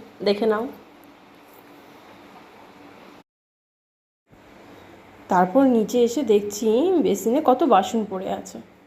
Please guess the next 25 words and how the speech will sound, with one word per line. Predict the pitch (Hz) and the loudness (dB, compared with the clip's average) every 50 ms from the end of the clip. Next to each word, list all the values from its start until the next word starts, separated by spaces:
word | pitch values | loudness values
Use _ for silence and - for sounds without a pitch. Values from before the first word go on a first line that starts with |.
| _ _ - | _ _ -8
কি | - 277 | -8 -6
করব | 262 - 262 254 247 233 | 4 6 6 6 6 4
আবার, | 240 233 220 214 220 240 - - - | 4 4 2 2 -2 -4 -6 -12 -18
সেগুলোও | - - - 196 196 202 202 208 | -20 -12 -10 -8 -4 -2 0 0
মেজে | 220 214 202 202 220 208 | 0 0 0 0 0 0
নিতে | 202 202 196 208 214 | 0 0 0 0 0
হবে। | 214 208 196 196 208 254 - - - - - - - - - - - - - - - - - - - - - - - - - - - - - - - | 0 0 -2 -4 -6 -8 -10 -16 -20 -20 -20 -20 -20 -20 -20 -20 -20 -20 -20 -20 -20 -20 -20 -20 -20 -20 -20 -20 -20 -20 -20 -20 -20 -20 -8 2 4
অনেকেই | 240 254 269 277 277 285 320 320 330 330 | 4 4 4 2 2 2 2 2 2 4
বলে | 247 202 180 165 170 - - - - - - - - - - - 202 202 | 4 4 4 4 4 0 -2 -6 -12 -16 -20 -20 -20 -20 -20 -20 -6 -2
যে, | 220 202 196 196 202 196 196 208 233 240 - - - - - - - - - - - - - - | -2 0 2 0 0 0 -2 -6 -10 -12 -16 -18 -20 -20 -20 -20 -20 -20 -20 -20 -20 -20 -14 -4
মানে, | 208 220 214 208 208 208 208 208 208 - - - - 214 | 0 2 4 4 4 4 2 2 -2 -4 -8 -8 -8 -4
ঘরের | 214 220 220 208 202 208 208 214 | 0 4 4 4 6 4 2 2
ওয়াইফদেরকে | 202 202 190 196 214 208 - - 220 208 196 202 - 226 208 208 | 2 2 2 2 0 -4 -4 -2 -2 -2 -2 -2 -2 -2 -2 0
বা | 202 208 202 202 196 - - | 0 2 2 2 0 -2 -2
মা, | 202 196 190 202 202 202 - - - - - - - | -2 -2 -2 -2 -4 -8 -8 -12 -16 -20 -20 -20 -10
মানে, | - 262 302 320 320 302 - - | -6 -2 -2 0 0 -2 -4 -2
মাকে | 226 226 220 214 208 - 226 220 214 - - - - - | 0 2 2 2 2 2 2 2 2 0 -6 -12 -12 -6
অনেকেই | 262 262 277 277 311 311 294 | -4 -4 -2 -2 0 -2 0
বলে | 240 214 196 190 202 208 196 | 2 2 2 2 0 -2 -2
যে, | 214 214 208 | -2 -2 -2
"তোমরা | 220 226 254 | 0 0 0
সারাদিন | 269 262 240 208 196 196 220 226 | 0 2 0 -2 0 0 -2 -2
বাড়িতে | 208 190 190 185 190 226 | 0 -2 -2 -2 -4 -6
কী | 214 - 254 262 | -4 -2 -4 -2
করো?" | 254 - 180 - - - | 2 2 2 2 2 -4